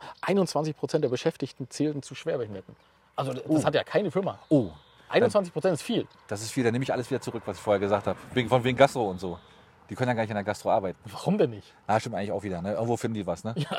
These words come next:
Speaker 1: das ist
Speaker 2: Genau.
Speaker 1: selbstverständlich.
Speaker 2: Ja, stimmt auch
Speaker 1: Ne?
Speaker 2: wieder.
Speaker 1: Und
Speaker 2: Hast
Speaker 1: das,
Speaker 2: recht.
Speaker 1: ja,
Speaker 2: Das ist eine Menge, das stimmt.
Speaker 1: das
Speaker 2: Das ist
Speaker 1: ist,
Speaker 2: viel.
Speaker 1: das fand ich,
Speaker 2: Mhm.
Speaker 1: das fand ich erwähnenswert, ja.
Speaker 2: Ja, das auf alle Fälle. Ähm, müssen wir noch mal über den Bahnhof in Bergen reden? Ja, ne?
Speaker 1: Unbedingt müssen wir da. Also wenn man, wenn man mal richtig seinen, seinen Frust freien Lauf lassen will, ne? Wo fährst du hin?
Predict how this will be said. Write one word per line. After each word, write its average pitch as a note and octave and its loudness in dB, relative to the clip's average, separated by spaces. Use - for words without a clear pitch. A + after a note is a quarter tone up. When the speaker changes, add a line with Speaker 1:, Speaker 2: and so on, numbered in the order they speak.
Speaker 1:
das - -6
ist - -8
Speaker 2:
Genau. G#3 -2
Speaker 1:
selbstverständlich. C3+ -2
Speaker 2:
Ja, G2 -4
stimmt A2 -8
auch G#2 -2
Speaker 1:
Ne? E3 4
Speaker 2:
wieder. F#3+ 0
Speaker 1:
Und - -2
Speaker 2:
Hast B2 0
Speaker 1:
das, - 0
Speaker 2:
recht. D#3 -10
Speaker 1:
ja, - 6
Speaker 2:
Das D3 6
ist A2+ 4
eine F3+ 0
Menge, D3+ 2
das A2 -2
stimmt. - 0
Speaker 1:
das - 6
Speaker 2:
Das A#3 -4
ist - -4
Speaker 1:
ist, - -6
Speaker 2:
viel. G2+ -2
Speaker 1:
das - 0
fand - 6
ich, - -4
Speaker 2:
Mhm. D3+ -12
Speaker 1:
das F3+ 2
fand G3 2
ich D3+ 0
erwähnenswert, C#3+ -2
ja. F#2 -4
Speaker 2:
Ja, A2+ 0
das A#2+ -6
auf C3+ -6
alle C3 -8
Fälle. A2+ -4
Ähm, D#3+ 8
müssen D#3 2
wir F3+ 2
noch F3 4
mal D3+ 6
über C3 6
den A#2+ 0
Bahnhof C#3 2
in G#2+ -4
Bergen C3+ 0
reden? A2+ -4
Ja, E3+ 0
ne? D#3+ -2
Speaker 1:
Unbedingt F3+ -2
müssen A#2+ -8
wir A2+ -6
da. G#2+ -4
Also D3+ 4
wenn F3+ 8
man, G3+ 4
wenn E3 2
man F#3 2
mal C#3+ 0
richtig - -6
seinen, D#3+ 2
seinen D3 2
Frust - -8
freien E3+ -2
Lauf C#3 2
lassen G#2+ -8
will, G2 -12
ne? C3 -6
Wo D3 2
fährst F3 -4
du - -2
hin? A2+ -8